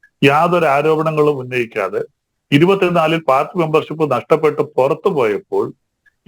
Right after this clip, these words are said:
എന്തുകൊണ്ട് ഈ ജയരാജനെതിരെയും അദ്ദേഹത്തിന്റെ മകനെതിരെയും ഒക്കെ ആരോപണങ്ങൾ ഉന്നയിക്കുന്നു, കമ്മ്യൂണിസ്റ്റ് പാർട്ടി നേതാക്കന്മാർക്കെതിരെ ആരോപണം ഉന്നയിക്കുന്നു? അപ്പോൾ അതിൽ നിന്ന് ഒരു കാര്യം വ്യക്തമാണ്, ഈ ആരോപണങ്ങൾ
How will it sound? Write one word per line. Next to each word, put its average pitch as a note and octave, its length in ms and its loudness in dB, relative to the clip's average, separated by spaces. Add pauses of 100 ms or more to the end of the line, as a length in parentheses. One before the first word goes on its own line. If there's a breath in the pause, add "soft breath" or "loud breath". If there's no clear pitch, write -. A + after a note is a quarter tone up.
(100)
എന്തുകൊണ്ട് D3 800 0 (480)
ഈ E3+ 120 2
ജയരാജനെതിരെയും D3 880 0
അദ്ദേഹത്തിന്റെ D3 500 0
മകനെതിരെയും C3 720 -2
ഒക്കെ B2 140 0
ആരോപണങ്ങൾ B2+ 580 0
ഉന്നയിക്കുന്നു, A#2+ 540 -6 (340 soft breath)
കമ്മ്യൂണിസ്റ്റ് D3+ 440 2
പാർട്ടി C#3+ 180 4
നേതാക്കന്മാർക്കെതിരെ C3+ 920 0
ആരോപണം C3+ 300 0
ഉന്നയിക്കുന്നു? B2+ 460 -6
അപ്പോൾ - 500 0
അതിൽ G3 240 2
നിന്ന് F#3 120 0
ഒരു G3 220 4
കാര്യം F3 240 0
വ്യക്തമാണ്, A#2+ 460 -4 (500)
ഈ G#3+ 200 -2
ആരോപണങ്ങൾ D3 920 -2